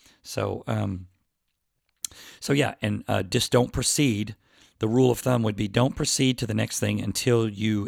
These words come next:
at least mastered what it is you were trying to accomplish in whatever part you were working on.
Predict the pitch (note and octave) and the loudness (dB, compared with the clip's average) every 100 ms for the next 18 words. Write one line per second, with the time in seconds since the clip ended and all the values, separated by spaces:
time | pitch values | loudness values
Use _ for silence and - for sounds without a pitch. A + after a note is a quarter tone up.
0 | A2 A2+ A#2 - G#2+ G2+ - G2 F#2 - | -4 -2 -2 -2 -4 -4 -2 -4 -4 -20
1 | _ _ _ - G2 G2+ G2+ F#2 G2+ G2 | _ _ _ 0 2 2 -2 -2 -6 -4
2 | G2+ F#2 F#2 F#2 F2 - _ _ _ _ | -2 -4 -4 -6 -8 -14 _ _ _ _
3 | _ - G2+ - G#2 F#2 G2+ F2+ - - | _ -10 -8 -6 -4 -2 -2 -4 -6 -4
4 | G2 F#2+ A2 - G#2+ G2+ F#2+ - B2 - | -4 -4 -10 -4 -2 -2 0 2 2 2
5 | G2+ F#2 A2 - F#2+ E2 | -2 0 0 -2 -8 -8